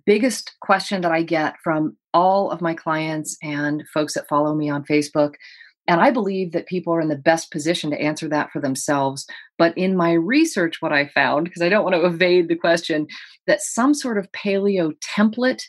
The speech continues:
diet, something that removes the grains, the sugar, and the dairy as the foundation. And then whether and how much meat you add to that or fish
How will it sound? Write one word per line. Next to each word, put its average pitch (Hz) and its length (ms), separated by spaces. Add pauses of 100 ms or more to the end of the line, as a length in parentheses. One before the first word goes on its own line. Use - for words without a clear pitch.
diet, 214 520 (280)
something 233 460
that 175 160
removes 208 680
the 233 80
grains, 180 800 (320)
the 139 80
sugar, 170 640 (120)
and 160 120
the 196 60
dairy 151 540
as 147 220
the 147 100
foundation. 151 1080 (380)
And 165 180
then 151 360 (180)
whether 180 540
and 143 180
how 165 200
much 165 400
meat 170 360
you 180 180
add 180 300
to 214 80
that 208 280
or 151 120
fish - 480